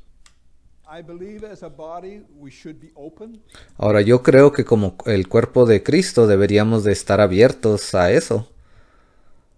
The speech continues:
Speaker 1: For, to allow the Lord to break in on us. And where
Speaker 2: Estar listos para que el Señor venga y nos quebrante.
Speaker 1: where my mind goes is that situation with David.
Speaker 2: Ahora,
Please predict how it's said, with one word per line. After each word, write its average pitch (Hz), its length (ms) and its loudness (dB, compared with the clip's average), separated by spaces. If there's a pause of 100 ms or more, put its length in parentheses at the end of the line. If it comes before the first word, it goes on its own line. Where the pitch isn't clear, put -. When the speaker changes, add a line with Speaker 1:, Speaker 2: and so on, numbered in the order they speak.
(180)
Speaker 1:
For, 147 280 -20 (240)
to 143 120 -20
allow 139 320 -18
the 156 140 -20
Lord 147 300 -18
to 143 100 -20
break 143 380 -20
in 151 140 -20
on 123 140 -20
us. 113 220 -20
And 139 160 -20
where - 160 -8
Speaker 2:
Estar 113 340 0
listos 123 520 0
para 101 240 0
que 107 80 0
el 95 60 0
Señor 101 340 -2
venga 120 240 4
y 113 40 6
nos 101 200 -2
quebrante. 113 560 0
Speaker 1:
where 175 80 -20
my 190 240 -18
mind 202 400 -20
goes 139 400 -20
is - 420 -20 (320)
that 156 240 -20
situation 185 680 -20
with 156 80 -20 (100)
David. 170 380 -16 (340)
Speaker 2:
Ahora, 104 460 0